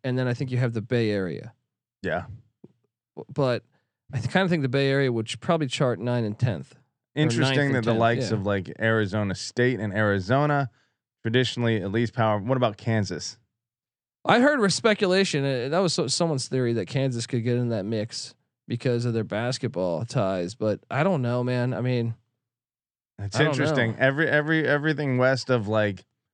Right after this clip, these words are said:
Speaker 1: Kansas actually might, like, I mean, in a normal Big Ten scenario, that would actually kinda make sense. But I mean, now,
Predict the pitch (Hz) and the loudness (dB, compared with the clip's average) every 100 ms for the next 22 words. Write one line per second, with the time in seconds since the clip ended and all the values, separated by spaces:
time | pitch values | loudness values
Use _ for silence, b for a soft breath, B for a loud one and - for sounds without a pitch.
0 | _ _ - 180 269 294 165 156 151 - | _ _ -2 2 2 2 0 0 -2 -2
1 | 151 131 135 147 127 123 113 127 120 113 | -2 0 0 -2 -2 -6 -6 -8 -6 -4
2 | 131 117 135 151 139 127 123 123 120 117 | -2 -2 0 0 0 -2 -2 -4 -4 -6
3 | 123 117 135 156 123 - 110 123 120 101 | -4 -2 -2 0 -2 -6 -6 -4 -4 -6
4 | 180 139 113 110 110 113 b b b b | -6 -8 -4 -4 -2 -6 b b b b
5 | 117 147 180 127 117 | -2 0 0 -2 -4